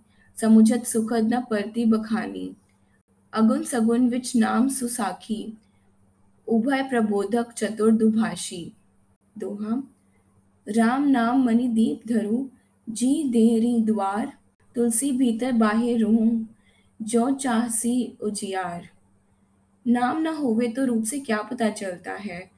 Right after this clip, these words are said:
जयपुर जाओ तो वहाँ रूप गढ़े जाते हैं मूर्ति पत्थरों की। जब तक नाम न रखा जाए तो यह कृष्ण की मूर्ति तो कैसे पता चले?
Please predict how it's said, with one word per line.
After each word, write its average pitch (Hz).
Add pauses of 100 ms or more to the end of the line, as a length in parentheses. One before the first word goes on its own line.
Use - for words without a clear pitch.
(540)
जयपुर 226
जाओ 220
तो 254
वहाँ 262
रूप 254
गढ़े 220
जाते 208
हैं 247
मूर्ति 226
पत्थरों 240
की। 104 (2000)
जब 254
तक 349
नाम 240
न 302
रखा 233
जाए 214
तो 277
यह 294
कृष्ण 269
की 277
मूर्ति 233
तो 294
कैसे 226
पता 220
चले? 170